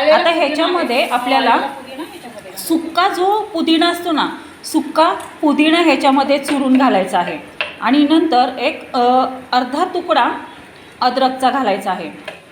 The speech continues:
ह्या रेसिपीमध्ये जो पुदिना पडतो तो पुदिना वाळलेला पडतो. पहा, हे लक्षात ठेवा, पुदिना वाळलेलाच याच्यामध्ये घालायचा आहे.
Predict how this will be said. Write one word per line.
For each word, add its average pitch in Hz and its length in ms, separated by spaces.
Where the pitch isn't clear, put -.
ह्या 339 360
रेसिपीमध्ये 320 840
जो 311 100
पुदिना 302 480
पडतो 302 640
तो 302 100
पुदिना 277 560
वाळलेला 247 520
पडतो. 226 360
पहा, 185 260
हे 262 120
लक्षात 254 300
ठेवा, 285 300
पुदिना 285 520
वाळलेलाच 269 640
याच्यामध्ये 233 460
घालायचा 190 400
आहे. 165 140